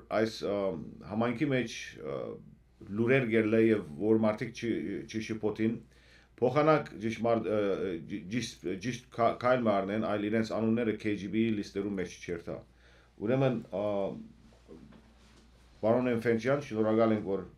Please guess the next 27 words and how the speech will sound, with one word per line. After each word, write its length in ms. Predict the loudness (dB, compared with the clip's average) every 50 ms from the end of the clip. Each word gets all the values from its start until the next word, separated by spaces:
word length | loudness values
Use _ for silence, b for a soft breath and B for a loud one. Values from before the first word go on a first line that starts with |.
| -20 -20 -14 -10 -8 -6
նախ 120 | -6 -4 -4
և 100 | -2 0 2
առաջ, 240 | 0 0 0 -4 -12 -20 -20 b b b b b b b b b b -12
ա, 160 | -8 -6 -4 -4 -4 -4 -6 -8 -10 -12 -14 -14 -16 -20 -20 -20 _ _ _ _ _ b b b b b b -4 -4
այս 140 | -4 -2 0
հաղորդումի 440 | 0 2 0 0 0 0 2 2 2 0
մեջ, 160 | 0 -4 -8 -16 -12 -8 -6 -6
ը, 60 | -6 -6 -8 -12 -14 -18 -20 -20 -20 -20 -20 -20 -20 _ -6 -2
գաս 260 | 0 0 0 0 0 -2
և, 160 | -2 -2 0 2
ը, 160 | 2 2 2 2 -4 -6 -10 -14 -14 -12 -12
ճշմարտությունը 600 | -10 -6 -4 -4 -4 -4 -6 -6 -4 -4 -4 -2 -4
պիտի 160 | -4 -4 -4
բացատրես։ 580 | -6 -4 -2 -2 -4 -2 -2 -4 -4 -6 -8 -16 _ b b b b b b b b b b b
Ա, 180 | -6 -6 -4 -4 -4 0
ուրեմն, 340 | 0 2 2 2 2 0 -2 -6 -8 -16 _ _ -14 -4 0
կարևոր 380 | 2 4 4 4 4 4 4 4
է, 20 | 4 4
որ 140 | 4 4 4
մենք 140 | 0 -2 -2
հասկանանք 460 | -2 -4 -4 -4 -4 -2 -2 0 2 2
այս 140 | 2 0 0 -8 -8 -2
ცა-, 120 | 0 0 2 2 0 -2 -2 -4 -8 -10 -14 -16 -20 -14 -6 0
ցայնատարածությունները, 1120 | 0 2 4 2 2 2 2 2 2 2 0 0 -4 -8 -6 -4 0 0 2 2 2 0
որ 120 | 0 -2 -2 -2
կան, 200 | -4 -4 -4 -6 -8 -6 -6
ինչ 60 | -6